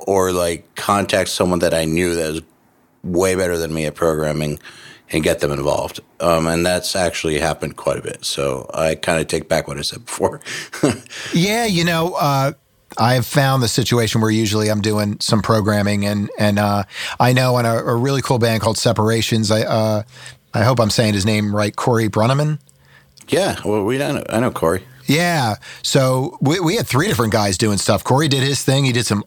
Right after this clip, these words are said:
Speaker 2: awesome stuff. Uh, I, I did my thing, and, and then one of the guys in the band, uh, was, was adding stuff. And <laughs> then the challenge was, you know, what are we keeping? What are we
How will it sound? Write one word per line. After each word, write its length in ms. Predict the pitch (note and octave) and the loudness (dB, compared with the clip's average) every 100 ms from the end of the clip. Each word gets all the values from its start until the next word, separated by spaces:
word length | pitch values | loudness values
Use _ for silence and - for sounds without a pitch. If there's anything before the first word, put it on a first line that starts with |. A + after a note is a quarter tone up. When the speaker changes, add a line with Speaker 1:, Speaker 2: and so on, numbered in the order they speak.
| - | 2
Speaker 2:
awesome 380 | B2+ D3 C#3 B2+ | 2 4 2 0
stuff. 380 | - - C3 - - - - - | 2 2 2 -4 -12 -16 -14 0
Uh, 400 | G#2 G2+ G2+ G#2 | 4 4 4 2
I, 240 | A2 A2 A#2 | 2 2 0
I 160 | - A2 | 0 2
did 200 | A2+ A#2 | 2 2
my 160 | A#2 A#2+ | 2 2
thing, 360 | - A#2+ B2+ | 2 2 2
and, 200 | A#2 G#2 | 0 -2
and 220 | - A2 A2 | -2 -2 0
then 220 | A2 A2 | 0 0
one 140 | A2 | 0
of 60 | G#2+ | 0
the 80 | G#2+ | 2
guys 280 | G#2+ A2 | 2 2
in 60 | A2 | 0
the 60 | G#2 | 0
band, 400 | G#2+ A2 A#2+ A2+ | 2 2 0 0
uh, 280 | G#2+ A2 A#2 _ - - | 0 -2 -4 _ -12 -2
was, 340 | A2 G2+ - | 0 0 -2
was 120 | G#2+ G2 | 0 2
adding 260 | A2 A2+ | 2 2
stuff. 320 | G#2+ - A2+ B2 | 0 2 2 2
And 140 | G#2+ - - | 0 -2 -8
<laughs> 200 | - - | -12 -4
then 160 | - B2+ | 2 2
the 80 | A#2 | 2
challenge 460 | - C3 B2+ A#2+ A2+ | 2 2 2 0 0
was, 420 | A2+ A2 - - _ - | 0 0 -4 -8 _ -2
you 100 | B2 | 2
know, 220 | G#2+ G2+ G2 _ _ - | 2 0 -4 _ _ -4
what 200 | A#2 A#2 | 0 2
are 60 | A2 | 2
we 100 | G#2+ | 0
keeping? 360 | - B2 B2 | 0 0 2
What 120 | A2+ | 2
are 40 | A2 | 2
we 280 | G#2 G#2 | 0 0